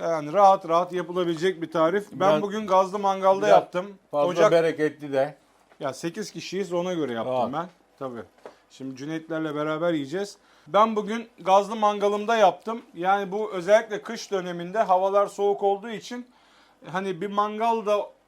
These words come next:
Speaker 1: olsun biraz da böyle geniş alanda çalışayım dediğin zaman gerçekten çok güzel oluyor. Yani bunu ocakta da yapabilirsiniz.
Speaker 2: Evet.
Speaker 1: Hani o artık sizin elinizdeki imkanlara göre ama tarif çok basit. Ben neredeyse video kaydını kapatmadan yaptım desem yeri var yani.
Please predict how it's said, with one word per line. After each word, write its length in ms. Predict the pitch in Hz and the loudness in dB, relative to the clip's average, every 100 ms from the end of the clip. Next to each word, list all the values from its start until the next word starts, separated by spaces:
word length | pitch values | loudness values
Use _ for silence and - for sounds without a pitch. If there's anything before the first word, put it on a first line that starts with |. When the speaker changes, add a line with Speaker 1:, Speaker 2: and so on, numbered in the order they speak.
| - | -8
Speaker 1:
olsun 580 | 185 185 185 196 196 | -4 -4 -4 -8 -6
biraz 280 | 180 196 190 | 2 4 4
da 80 | 196 | 0
böyle 140 | 202 | -2
geniş 320 | 196 185 214 220 | -2 -6 -8 -2
alanda 420 | 190 180 180 165 | -2 -2 -4 -8
çalışayım 520 | 196 185 - 180 170 | -8 -8 -6 -6 -4
dediğin 300 | 220 196 180 | -6 -6 -8
zaman 400 | 160 180 240 196 | -6 -6 -6 -6
gerçekten 600 | 214 220 160 160 233 214 | -4 -4 -4 -10 -10 -12
çok 260 | - 214 165 | -8 -10 -8
güzel 260 | 165 196 | -4 -2
oluyor. 420 | 170 131 135 202 214 _ _ _ | -2 -4 -6 -6 -8 _ _ _
Yani 240 | 170 180 190 | -2 -2 -2
bunu 140 | 240 | -2
ocakta 480 | 240 208 233 240 233 | -2 0 -4 -2 -2
da 60 | 214 | 0
yapabilirsiniz. 800 | 165 160 143 143 139 170 226 226 | 0 -4 -4 -6 -8 -8 -8 -10
Speaker 2:
Evet. 100 | - _ _ _ _ | -14 _ _ _ _
Speaker 1:
Hani 200 | - 214 | -8 -4
o 160 | 220 247 | -2 4
artık 340 | 233 214 233 | 6 4 -4
sizin 300 | - 214 208 | -14 -12 -12
elinizdeki 540 | 233 208 185 175 208 233 | -8 -6 -6 -6 -8 -10
imkanlara 540 | 214 - 202 196 175 | -6 -2 -2 -2 -4
göre 280 | 156 160 220 | -4 -4 -4
ama 300 | 233 233 208 | -4 -4 -2
tarif 420 | 214 233 190 180 | 0 2 2 -2
çok 260 | 226 220 214 | -6 -8 -4
basit. 300 | 214 226 220 _ _ _ 170 | -6 -6 -16 _ _ _ -2
Ben 220 | 214 226 | -2 0
neredeyse 520 | 247 254 233 214 233 | -2 -2 -4 -8 -10
video 260 | 214 214 - | -10 -12 -2
kaydını 360 | 220 214 226 | 0 0 -6
kapatmadan 600 | 220 208 240 240 185 165 | -2 0 0 -2 -2 -2
yaptım 460 | 165 165 160 170 165 | 0 -2 -2 -6 -4
desem 340 | 170 170 214 | -4 -2 -4
yeri 260 | 202 202 202 | 0 2 4
var 160 | 165 127 | 2 0
yani. 420 | 120 117 143 | -4 -6 -8